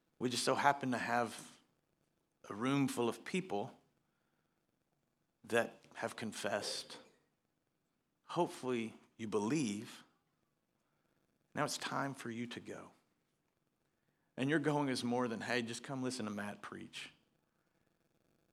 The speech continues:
It's, "Let me tell you about Jesus Christ. Let me tell you what Jesus Christ did for me." And that's all it takes. One confession real quick and then we'll go. So I, uh,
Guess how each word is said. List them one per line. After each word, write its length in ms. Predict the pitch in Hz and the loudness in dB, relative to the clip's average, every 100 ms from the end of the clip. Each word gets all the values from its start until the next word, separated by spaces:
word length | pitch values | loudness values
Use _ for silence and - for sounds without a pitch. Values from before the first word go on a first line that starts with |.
| - | -8
It's, 100 | - | 0
"Let 100 | 156 | 0
me 80 | |
tell 220 | 147 135 131 | 0 2 2
you 100 | 120 | 2
about 320 | 110 104 - | 0 0 -2
Jesus 500 | 104 107 107 101 - | -8 -6 -4 -4 -6
Christ. 680 | - - - 80 - - - - _ _ _ _ _ _ _ _ _ _ _ _ | -8 -10 -10 -12 -14 -16 -18 -20 _ _ _ _ _ _ _ _ _ _ _ _
Let 60 | 165 | -6
me 80 | 151 | -2
tell 160 | 139 | 0
you 100 | 139 | 0
what 160 | 123 98 | 0 -2
Jesus 460 | 107 131 143 127 - | -4 -2 0 0 -2
Christ 420 | 104 107 - - | -4 -6 -6 -8
did 220 | 113 113 | -8 -8
for 180 | - 107 | -8 -10
me." 360 | 107 101 90 - _ _ _ _ _ _ _ _ _ _ _ _ _ _ _ - | -10 -12 -16 -20 _ _ _ _ _ _ _ _ _ _ _ _ _ _ _ -4
And 140 | 113 | 0
that's 220 | 160 196 | 2 0
all 200 | 139 127 | -4 -6
it 100 | 135 | -8
takes. 440 | - 170 - - - - _ _ _ _ - | -8 -8 -8 -14 -18 -20 _ _ _ _ -4
One 180 | 120 135 | -2 -2
confession 560 | 127 117 131 120 120 | -4 0 2 2 -2
real 80 | 110 | -6
quick 260 | 107 113 113 | -2 -2 -2
and 100 | 107 | -6
then 120 | 107 | -6
we'll 80 | 101 | -4
go. 260 | 113 110 104 - _ _ - - - _ - - - - - - - _ _ _ _ _ _ - | -4 -4 -6 -18 _ _ -20 -20 -20 _ -20 -20 -20 -20 -20 -20 -20 _ _ _ _ _ _ 0
So 320 | - 151 139 | 6 8 10
I, 280 | 135 151 147 | 8 8 8
uh, 300 | 131 123 | 6 2